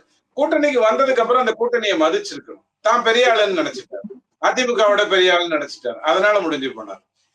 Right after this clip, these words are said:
சீமான் கூட்டணிக்கு போகாம இருக்கிற வரைக்கும் அவருக்கு இந்த எட்டு, எட்டே கால், எட்டே முக்கால், எட்டே, ஒன்பது பர்சன்ட்னு வாக்குகள் வந்துகிட்டு இருக்கும்.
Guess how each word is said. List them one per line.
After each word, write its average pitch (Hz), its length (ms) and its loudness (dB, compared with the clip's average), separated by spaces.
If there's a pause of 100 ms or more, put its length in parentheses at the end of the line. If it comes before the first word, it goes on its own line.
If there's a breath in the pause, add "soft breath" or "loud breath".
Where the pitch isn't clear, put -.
(180)
சீமான் 254 800 0
கூட்டணிக்கு 240 560 -2
போகாம 254 460 2
இருக்கிற 220 320 2
வரைக்கும் 208 360 2
அவருக்கு 190 280 2
இந்த 185 140 0
எட்டு, 180 300 -2
எட்டே 196 420 0
கால், 190 220 2
எட்டே 185 340 0
முக்கால், 185 380 -2
எட்டே, 175 340 2
ஒன்பது 185 380 2
பர்சன்ட்னு 170 760 -4
வாக்குகள் 175 560 0
வந்துகிட்டு 160 280 -6
இருக்கும். - 460 -20